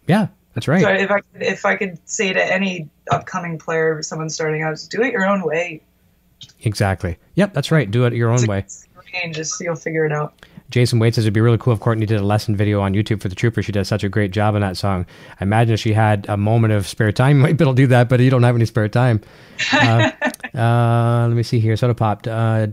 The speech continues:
Speaker 1: "Does Eric get Jill, uh, Nocturnal when you give us kisses in the chat?" No, <laughs> not at all. David Ennis is here. "Hello, Eric and Nocturnal Butterfly." And I think we're just about done to the bottom of the chat. Thank you, everyone, for jumping in tonight. And, uh,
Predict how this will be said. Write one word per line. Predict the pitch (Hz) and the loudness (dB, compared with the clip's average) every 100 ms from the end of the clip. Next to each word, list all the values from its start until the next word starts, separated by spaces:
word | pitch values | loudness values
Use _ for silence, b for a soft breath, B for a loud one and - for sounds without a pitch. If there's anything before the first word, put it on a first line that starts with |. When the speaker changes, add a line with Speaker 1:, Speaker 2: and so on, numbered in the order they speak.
| - - | -8 -6
Speaker 1:
"Does | 117 | -4
Eric | 113 117 113 - _ 113 | 0 0 -2 -8 _ -6
get | 110 113 | -6 -6
Jill, | 104 113 117 107 101 | -10 -8 -6 -6 -8
uh, | 117 110 | -6 -4
Nocturnal | 110 107 - 117 | -4 -4 -2 -2
when | 107 110 | 0 0
you | |
give | 107 113 | 0 0
us | 104 107 - | 0 -4 -2
kisses | 117 - 101 | -4 -2 -4
in | 101 | -2
the | 98 | -4
chat?" | - 101 85 - | -2 -2 -4 -8
No, | 101 113 | -4 -4
<laughs> | - 190 - 143 - 139 131 - B B 117 | 2 2 4 2 2 0 0 -4 B B -6
not | 110 117 | 0 0
at | 107 | 2
all. | 117 101 - B B B B | 0 0 -6 B B B B
David | 123 123 | 2 4
Ennis | 120 127 127 | 4 2 2
is | 117 | 2
here. | 120 107 | 4 4
"Hello, | 98 113 113 | 2 2 2
Eric | 110 110 | 2 0
and | 110 | 0
Nocturnal | 107 - 104 | -2 0 -2
Butterfly." | 98 101 - 104 101 | 0 -2 -2 -2 0
And | 104 101 | -2 -2
I | |
think | 95 185 190 | 0 -2 0
we're | 147 | -2
just | - 180 196 | 0 -2 0
about | 190 156 143 143 - 117 | 0 2 2 2 -2 -2
done | 113 135 | 0 0
to | - | 0
the | |
bottom | 107 110 123 | 0 0 0
of | |
the | 107 | -2
chat. | - 113 135 | 0 0 0
Thank | - 160 160 | 0 0 2
you, | 120 | 0
everyone, | 117 117 113 | 0 0 0
for | 104 104 | 0 -2
jumping | 107 101 104 | -2 -2 -2
in | |
tonight. | 98 104 98 | 0 0 0
And, | 101 101 | 0 0
uh, | 101 | -2